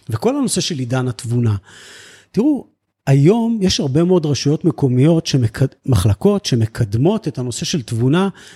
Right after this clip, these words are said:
דרך תקציב שאנחנו מעבירים למחלקה, ואנחנו קוראים לו תקציב גמיש. אנחנו לא אומרים למחלקה איך להשתמש בו. אנחנו אומרים להם, תראו, תעשו ש-,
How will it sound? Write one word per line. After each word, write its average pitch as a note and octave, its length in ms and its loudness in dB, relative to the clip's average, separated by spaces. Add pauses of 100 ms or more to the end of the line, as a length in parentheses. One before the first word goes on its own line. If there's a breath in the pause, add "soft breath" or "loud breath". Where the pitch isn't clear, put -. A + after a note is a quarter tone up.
(120)
דרך A3 280 2
תקציב A3 480 0
שאנחנו A3 440 0
מעבירים F#3 420 4
למחלקה, D3 760 2
ואנחנו B2 340 2
קוראים F3 320 0
לו G3 60 0
תקציב D#3+ 400 -2
גמיש. C3+ 440 -2 (440 loud breath)
אנחנו E3 260 4
לא A3 100 2
אומרים B3 260 0
למחלקה E3+ 680 -4 (460)
איך D#3 160 -2
להשתמש C3 540 2
בו. A2+ 320 2
אנחנו D#3+ 200 0
אומרים A3+ 180 2
להם, A3+ 180 0
תראו, G3 280 2 (1700 soft breath)
תעשו D#3 340 0
ש-, - 220 -8